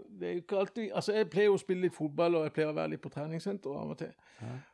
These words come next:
Speaker 1: Og det er jo ikke sånn at vi kan gjøre det nå for tida, så
Speaker 2: Nei.
Speaker 1: derfor så har jeg begynt å løpe litt ute. Og det ser egentlig sikkert veldig fint ut, akkurat de første noen hundre meterne, men når jeg kommer meg gjennom, eh, kirkegården i Voi, og så litt ut i, i det området der med kanonmuseet, så får jeg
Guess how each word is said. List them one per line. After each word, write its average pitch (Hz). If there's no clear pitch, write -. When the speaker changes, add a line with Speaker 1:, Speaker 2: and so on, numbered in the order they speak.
Speaker 1:
Og 160
det 160
er 170
jo 165
ikke 180
sånn 175
at 143
vi 151
kan 151
gjøre 190
det 147
nå 143
for 131
tida, 143
så -
Speaker 2:
Nei. 123
Speaker 1:
derfor 170
så 160
har 165
jeg 170
begynt 175
å 156
løpe 160
litt 170
ute. 165
Og 156
det 170
ser 156
egentlig 160
sikkert 175
veldig 160
fint 156
ut, -
akkurat 151
de 160
første 160
noen 160
hundre 147
meterne, 160
men 170
når -
jeg -
kommer 175
meg 160
gjennom, 165
eh, 131
kirkegården 151
i 139
Voi, 147
og 131
så 151
litt 156
ut 156
i, 147
i 101
det -
området 139
der 143
med -
kanonmuseet, 160
så 151
får -
jeg -